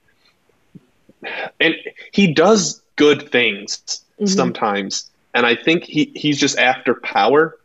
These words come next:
Speaker 2: Yeah.
Speaker 1: but not, like, he has a limit. And I feel like the, the villains that really fit this category, they're, like, nothing phases them. They're truly amoral, and they're, they have no issue with, uh,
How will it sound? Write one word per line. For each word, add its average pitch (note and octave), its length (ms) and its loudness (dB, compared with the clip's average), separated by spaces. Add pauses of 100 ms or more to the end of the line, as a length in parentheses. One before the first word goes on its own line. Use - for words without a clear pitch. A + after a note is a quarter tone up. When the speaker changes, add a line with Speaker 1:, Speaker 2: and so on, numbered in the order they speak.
(120)
Speaker 2:
Yeah. - 360 -20
Speaker 1:
but A#2+ 200 2
not, C3+ 440 0 (640)
like, - 340 0 (880)
he F#3+ 200 2
has D#3 240 4
a C3 40 4
limit. A2 400 0 (280)
And A#2+ 120 2
I A#2 140 2
feel D3 180 4
like C3+ 260 2
the, G#2+ 440 2
the G2+ 500 2 (140)
villains C#3 580 2
that G#2 220 0
really B2+ 240 4
fit B2+ 240 2
this A#2+ 140 0
category, A#2+ 520 4
they're, A2 300 2
like, G#2+ 200 -2
nothing A#2 440 -2
phases - 480 -4
them. F#2 220 -6
They're A2 180 6
truly B2 500 4
amoral, G#2 680 2 (360)
and A2 160 2
they're, G#2+ 80 4
they A2+ 200 2
have A2 100 2
no G#2+ 420 4
issue G#2+ 460 4
with, G2 420 2
uh, F2 320 2